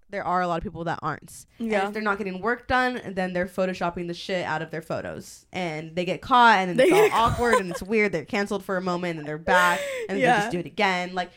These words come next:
Speaker 1: remember all that Tana Mojo stuff?
Speaker 2: Yeah, yeah, yeah.
Speaker 1: Like, like, her,
Speaker 2: I
Speaker 1: like, her actual, like, Getty images coming
Speaker 2: <laughs> Yeah.
Speaker 1: out, like, in comparison to with her real ones, and it's like, damn. <laughs> Like, people, people think that they can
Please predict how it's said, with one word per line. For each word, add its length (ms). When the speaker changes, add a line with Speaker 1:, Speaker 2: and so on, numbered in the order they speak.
Speaker 1:
remember 160
all 100
that 160
Tana 200
Mojo 320
stuff? 260
Speaker 2:
Yeah, 360
yeah, 240
yeah. 40
Speaker 1:
Like, 200
like, 260
her, 280
Speaker 2:
I 140
Speaker 1:
like, 220
her 220
actual, 320
like, 160
Getty 220
images 360
coming 260
Speaker 2:
<laughs> 0
Yeah. 220
Speaker 1:
out, 40
like, 200
in 120
comparison 400
to 60
with 100
her 200
real 160
ones, 240
and 120
it's 140
like, 360
damn. 360
<laughs> 200
Like, 200
people, 360
people 240
think 160
that 140
they 120
can 300